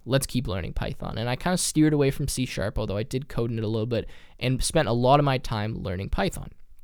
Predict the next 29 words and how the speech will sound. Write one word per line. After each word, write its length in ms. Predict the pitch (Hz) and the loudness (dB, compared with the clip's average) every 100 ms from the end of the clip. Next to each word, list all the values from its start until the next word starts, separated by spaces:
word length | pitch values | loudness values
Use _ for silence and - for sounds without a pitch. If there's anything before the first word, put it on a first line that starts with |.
| - - 127 | -16 -8 -2
And 120 | 143 | 4
that 180 | 175 - | 4 4
really 280 | 131 135 127 | 4 4 4
benefited 500 | 123 175 - 107 107 | 2 0 0 -4 -2
me, 140 | 110 | -4
especially 420 | 110 120 127 127 | -2 -2 -2 -4
when 160 | 120 113 | -4 -4
I 100 | 110 | -4
got 280 | 107 107 - | -4 -6 -4
into 340 | 175 202 - | -2 -2 -2
the 120 | 127 - | -6 -2
programming 480 | 127 117 117 104 | 0 0 0 -4
class, 340 | - 117 110 - | -6 -6 -6 -6
which 180 | 110 - | -8 -6
was 140 | 107 | -2
in 100 | 120 | 0
grade 220 | 120 113 | 0 0
ten 180 | 113 110 | -2 -4
or 40 | |
grade 160 | 110 104 | -4 -4
eleven, 340 | 110 104 101 - - - - | -2 -4 -4 -8 -14 -16 -2
where 80 | |
we 100 | 135 | 4
actually 260 | 135 - 123 | 4 4 -4
started 520 | - - 113 117 113 | -4 -2 0 0 -4
using 460 | 123 110 113 110 - | -2 -2 0 -2 -4
Python 500 | - 110 - 67 - | -2 -2 -4 -6 -6
to 100 | - | -8
program. 460 | - - - - | -6 -6 -6 -8